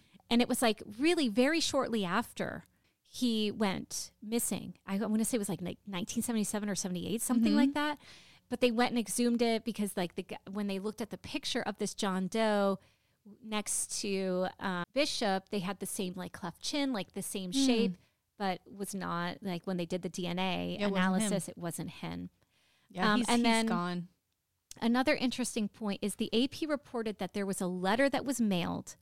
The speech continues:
Speaker 1: from an inmate. This is back when, um, maybe a couple of weeks
Speaker 2: Mm-hmm.
Speaker 1: after Bishop took off. And it was from, uh, Ken Bankston.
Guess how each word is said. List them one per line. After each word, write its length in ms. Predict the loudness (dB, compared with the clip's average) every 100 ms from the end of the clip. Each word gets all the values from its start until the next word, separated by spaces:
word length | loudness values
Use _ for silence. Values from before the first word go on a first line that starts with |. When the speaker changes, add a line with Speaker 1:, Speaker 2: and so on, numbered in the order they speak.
| _ _
Speaker 1:
from 180 | -2 0
an 100 | -2 0
inmate. 520 | 2 2 0 -4 -12 _ _ _ _ _ -6
This 160 | -2
is 160 | -2 -4
back 560 | -2 4 4 4 -6 -20 _
when, 760 | -10 0 2 2 0 0 -2 -4 _
um, 300 | -4 -2 -2
maybe 260 | 0 0 0
a 40 |
couple 400 | -6 -8 -2 0
of 100 | 0
weeks 520 | 0 -4 -4 -10 -10 -10
Speaker 2:
Mm-hmm. 200 | -6 -4 -4
Speaker 1:
after 300 | -4 -4 -4
Bishop 460 | -2 -2 -2 -4
took 240 | -6 -8 -4
off. 360 | -4 -6 -14 _ _ _ _ _ _
And 160 | -2 0
it 80 | 0
was 160 | -2
from, 360 | -2 0 2 0 -2
uh, 400 | -4 -2 0 -2 -6 _ -14
Ken 460 | -6 0 0 0 -4 -4
Bankston. 640 | 0 0 -4 -8 -8 -10